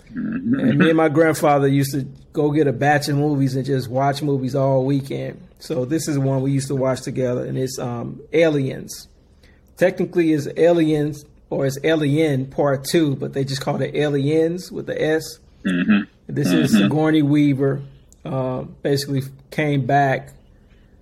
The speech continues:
Speaker 2: uh, from Alien Part One, which was Alien, to Aliens,
Speaker 1: Mm-hmm.
Speaker 2: basically to battle, um,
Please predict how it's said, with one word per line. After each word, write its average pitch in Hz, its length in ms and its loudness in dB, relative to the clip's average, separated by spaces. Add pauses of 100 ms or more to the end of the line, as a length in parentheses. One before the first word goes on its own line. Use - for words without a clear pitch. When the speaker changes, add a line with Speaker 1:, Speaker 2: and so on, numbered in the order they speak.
(300)
Speaker 2:
uh, 135 280 -2
from 135 360 -8 (100)
Alien 143 360 2
Part 131 260 0
One, 127 360 -2
which 120 180 -6
was 120 160 -4
Alien, 123 680 -2 (200)
to 120 160 -4
Aliens, 127 720 -2
Speaker 1:
Mm-hmm. 139 100 -8 (280)
Speaker 2:
basically 147 440 0
to 143 120 -8
battle, 135 640 0 (760)
um, 127 460 -2